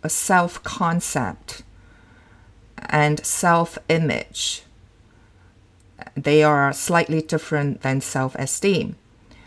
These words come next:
Now, self-concept is how someone sees themselves and the perception that they hold about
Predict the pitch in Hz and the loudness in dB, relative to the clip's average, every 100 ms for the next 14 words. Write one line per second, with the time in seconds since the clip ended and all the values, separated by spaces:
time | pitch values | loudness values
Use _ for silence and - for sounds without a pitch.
0 | _ 165 165 - 254 294 - - 202 202 | _ 0 0 6 6 4 -2 0 4 4
1 | - 202 180 - - - - 160 160 - | 2 2 2 2 -6 -12 -2 -2 -2 -2
2 | 185 185 185 - 175 175 170 175 - 180 | 2 2 0 0 0 2 0 -2 -4 -4
3 | 170 - 151 156 - 160 160 156 - 147 | -4 -4 -4 -4 0 2 2 -2 -2 -2
4 | 151 151 160 147 - 175 - - 160 160 | -2 -4 -4 -4 0 0 0 -4 -2 -2
5 | 151 139 - 139 143 - - - 214 165 | -2 -2 -2 -2 -2 -6 -4 2 4 4
6 | 131 135 - 139 143 143 | 2 0 -2 -2 0 -2